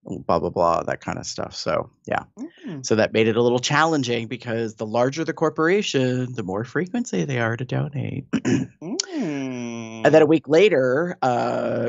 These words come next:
Speaker 1: we had episode six oh six, and it was All Tea No Shade again. And this time for the twenty twenty-one L G B T Q I A plus Pride,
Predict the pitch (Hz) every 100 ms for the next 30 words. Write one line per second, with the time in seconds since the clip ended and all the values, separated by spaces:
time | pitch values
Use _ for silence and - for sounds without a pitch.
0 | 117 123 123 113 117 127 - 117 113 117
1 | - 107 - 156 131 - - - 113 110
2 | 110 110 110 110 110 110 110 95 110 113
3 | 107 104 - 92 90 151 180 127 113 113
4 | - 110 113 - 113 107 107 107 107 -
5 | 104 101 101 - - 98 98 98 95 85
6 | 90 95 95 90 - - 95 90 90 -
7 | - 135 127